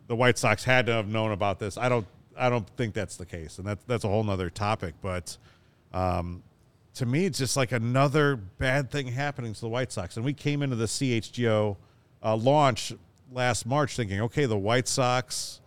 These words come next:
have a chance to maybe be the best team in town," and time and time again, that just kind of bad news. So let's talk about curses.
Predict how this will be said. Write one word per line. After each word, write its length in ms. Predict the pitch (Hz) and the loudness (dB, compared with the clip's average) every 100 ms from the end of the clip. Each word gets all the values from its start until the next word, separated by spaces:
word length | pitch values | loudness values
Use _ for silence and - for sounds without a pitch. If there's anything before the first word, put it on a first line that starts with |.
| - _ _ _ _ _ _ | -20 _ _ _ _ _ _
have 160 | 131 135 | 0 0
a 40 | |
chance 320 | 117 160 160 - | 2 2 2 2
to 60 | |
maybe 220 | 123 123 127 | 0 2 0
be 120 | 123 | 0
the 80 | 113 | 0
best 240 | 131 117 | 0 0
team 180 | - 131 | -2 -2
in 80 | 120 | -2
town," 480 | 131 165 180 147 147 | -4 -4 -4 -6 -6
and 560 | 113 117 117 113 117 113 - - | -2 2 4 2 -2 -6 -14 -6
time 240 | 127 147 | 0 2
and 80 | 147 | 2
time 200 | 139 147 | 4 4
again, 380 | 139 110 156 156 | 2 2 2 2
that 180 | 113 92 | 0 -4
just 200 | 123 107 | -4 -4
kind 220 | 123 123 | 0 0
of 100 | 110 | 0
bad 300 | 123 123 123 | 4 4 4
news. 280 | 151 151 98 | 2 2 0
So 260 | - 120 101 - - - - - _ _ _ _ - | 2 2 0 -8 -20 -20 -20 -20 _ _ _ _ -2
let's 220 | 214 - | -2 4
talk 200 | 196 175 | 6 6
about 220 | 151 135 | 6 4
curses. 600 | - 113 - 80 78 - | 2 0 0 -8 -12 -14